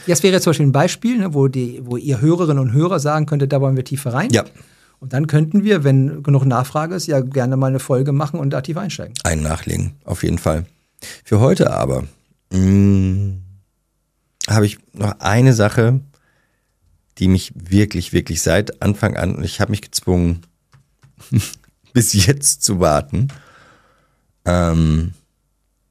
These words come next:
Speaker 2: wenn du jetzt für die letzten Minuten nochmal die Möglichkeit hast,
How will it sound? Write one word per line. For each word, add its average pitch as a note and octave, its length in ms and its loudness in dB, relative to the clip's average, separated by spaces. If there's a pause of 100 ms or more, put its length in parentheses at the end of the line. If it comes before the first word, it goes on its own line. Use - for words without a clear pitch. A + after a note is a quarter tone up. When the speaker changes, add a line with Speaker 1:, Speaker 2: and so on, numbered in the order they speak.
(300)
Speaker 2:
wenn F#2 380 2
du E2+ 640 2 (300)
jetzt - 540 -4 (500)
für D#2+ 240 -2
die E2 340 -2 (140)
letzten - 320 -2
Minuten G2+ 720 2
nochmal G#2 240 4
die F#2 80 2
Möglichkeit F2 500 0
hast, E2+ 240 0